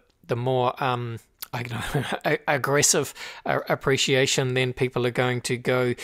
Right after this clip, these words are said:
well, they'll start with Bitcoin and then they'll gradually go further out into the, uh, the altcoin,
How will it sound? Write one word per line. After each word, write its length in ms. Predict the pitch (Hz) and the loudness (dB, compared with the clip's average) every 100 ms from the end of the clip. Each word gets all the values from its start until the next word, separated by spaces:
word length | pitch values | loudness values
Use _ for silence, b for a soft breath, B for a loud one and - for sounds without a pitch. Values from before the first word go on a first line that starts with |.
| B B B | B B B
well, 80 | 175 | 0
they'll 140 | 147 | 2
start 240 | - 151 156 | 4 4 2
with 120 | 135 | -2
Bitcoin 400 | 147 - 143 135 | -4 0 2 2
and 140 | 131 | 2
then 140 | 135 131 | 2 2
they'll 100 | 127 | 2
gradually 400 | 127 123 - 127 | 2 2 2 2
go 280 | 127 123 127 | 2 2 0
further 400 | - 127 120 120 | 2 2 4 4
out 260 | 123 - | 2 0
into 420 | 135 123 - 123 120 | -6 -4 -2 -2 -2
the, 360 | 120 120 120 | -2 0 0
uh, 240 | 117 117 123 | 2 2 2
the 240 | 120 127 - | -2 -4 -2
altcoin, 640 | 135 - - 135 127 | -2 -4 -4 -2 -2